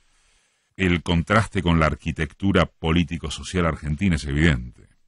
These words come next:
Como para reivindicarnos gracias a una cuestión nada menor, y por más que suene antipático, describir de acuerdo con antónimos, ahora que Chile se despertó.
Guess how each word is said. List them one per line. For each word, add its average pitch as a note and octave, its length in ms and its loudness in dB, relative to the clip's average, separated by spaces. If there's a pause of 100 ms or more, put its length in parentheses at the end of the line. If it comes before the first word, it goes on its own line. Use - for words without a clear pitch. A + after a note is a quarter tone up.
(720)
Como B2+ 220 0
para D3+ 160 4
reivindicarnos C#3 800 6
gracias G#2 420 0
a F#2 40 0
una G2 180 4
cuestión E2+ 400 0
nada E2 240 6
menor, C#2+ 440 2 (360)
y - 60 -12
por D#2+ 160 -2
más F#2 140 4
que E2+ 100 -6
suene F2 220 4
antipático, F2+ 960 4 (140)
describir D#2 840 2
de D2 120 0
acuerdo D#2+ 360 0
con C#2+ 140 0
antónimos, C#2+ 920 2 (520)
ahora D#2 400 4
que D2+ 180 0
Chile D2 380 0
se C#2 140 -4
despertó. C2+ 580 -8